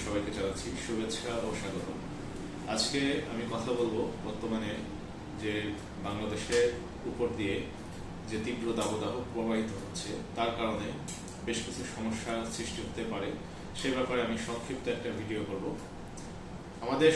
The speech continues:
শরীরে একটা টেম্পারেচার থাকে, এটাকে কোর টেম্পারেচার বলা হয়। যদি পরিবেশে মাত্রাতিরিক্ত তাপমাত্রা বেড়ে যায়, তাহলে আমাদের শরীর সেটাকে নিউট্রালাইজ করতে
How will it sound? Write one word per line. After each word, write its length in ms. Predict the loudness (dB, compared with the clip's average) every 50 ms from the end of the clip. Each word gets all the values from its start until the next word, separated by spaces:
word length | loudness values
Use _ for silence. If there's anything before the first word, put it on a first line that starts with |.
| 8
শরীরে 240 | 4 4 6 8 8
একটা 180 | 6 6 4 2 0 0 2
টেম্পারেচার 440 | 2 2 2 4 2 2 2 2 0
থাকে, 260 | -2 -2 -2 -2 -2
এটাকে 240 | 0 0 -2 -2 -2 -2
কোর 160 | 0 0 0 0
টেম্পারেচার 480 | 0 -2 -2 0 0 0 0 0 0 0
বলা 180 | 0 0 0 -2
হয়। 540 | -2 -2 -4 -4 -4 -6 -6 -6 -6 -4 -2
যদি 180 | 0 0 2 2 2
পরিবেশে 580 | 4 6 6 6 6 4 0 0 0 0 0 0 0 -2
মাত্রাতিরিক্ত 880 | -2 -2 0 0 0 0 2 2 0 0 0 0 0 0 0 0 0 -2 -4 -4 -4
তাপমাত্রা 480 | -4 -4 -4 -2 -4 -4 -4 -2 -4 -4 -2 -2 0
বেড়ে 200 | 2 2 4 4
যায়, 200 | 4 2 2 0 0 -2 -4 -6 -8 -8 -8 -8 -6 -6 -4
তাহলে 300 | -4 -2 0 2 4 4 4 2 2 -2 -6 -6 -4 -2
আমাদের 220 | 0 2 2 2 2 0 -2
শরীর 180 | 0 0 2 2 0 0
সেটাকে 420 | -2 -2 -4 -2 -2 0 0 0
নিউট্রালাইজ 480 | 0 0 -2 0 0 0 0 0 0 -2 -2
করতে 200 | -4 -4 -2 -4